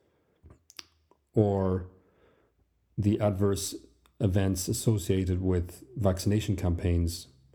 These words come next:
all of this evidence will eventually make it into the public sphere.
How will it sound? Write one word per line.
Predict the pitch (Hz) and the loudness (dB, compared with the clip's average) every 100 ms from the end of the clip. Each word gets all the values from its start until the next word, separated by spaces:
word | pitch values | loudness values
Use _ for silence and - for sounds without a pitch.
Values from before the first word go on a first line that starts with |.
| _ _ _ _ _ - - | _ _ _ _ _ -20 -2
all | 117 113 | 2 2
of | 98 | 0
this | 98 | -2
evidence | - 101 92 87 87 - - - _ _ _ _ _ _ _ | 0 0 2 2 0 -4 -12 -18 _ _ _ _ _ _ _
will | 113 113 107 113 | 2 2 2 -2
eventually | 101 104 104 101 101 | 0 0 0 0 0
make | 98 98 - | 0 -2 -2
it | 95 | -2
into | 120 92 92 - 98 | 0 0 0 0 0
the | 87 | 0
public | 85 92 95 | 0 0 0
sphere. | - - 92 87 87 | -2 -2 0 2 -2